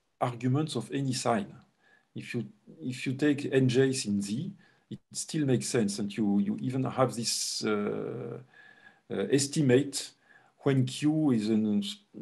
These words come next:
complex of modulus, uh, strictly smaller than one, uh, all the sums converge, and then you have this. And, uh, you, you still have this formula,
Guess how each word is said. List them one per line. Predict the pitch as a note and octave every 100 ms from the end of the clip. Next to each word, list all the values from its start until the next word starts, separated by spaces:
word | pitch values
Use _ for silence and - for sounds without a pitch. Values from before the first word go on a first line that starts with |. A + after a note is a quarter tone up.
| - -
complex | C3+ B2+ B2 B2+
of | A#2+ G2+
modulus, | A#2+ G#2+ A2 A#2 A2 -
uh, | G2 G2 F#2+ F#2+ F#2+
strictly | - - B2 -
smaller | G#2+ A#2+ A2
than | G#2 G#2 G2
one, | A2 C#3+ C3+ - _ _ _ _ _ _
uh, | - - - - - B2+ - - -
all | D3 D3+
the | C3
sums | - A#2+ B2 -
converge, | - G#2 G2 E2+ - -
and | -
then | - G2+
you | -
have | - - -
this. | - - - _ _ _ _ _ _ _ _ _ _ _ _ _ _ _ _ _ _ _ _ -
And, | D3 F3+ - C3+
uh, |
you, | B2 A#2+ B2+ A#2+ A2+ A#2
you | A#2 C3
still | - - G#3
have | D3+ C3 D#3+ -
this | G#2+ B2 F#3+ -
formula, | - D3 C#3 A2+ A2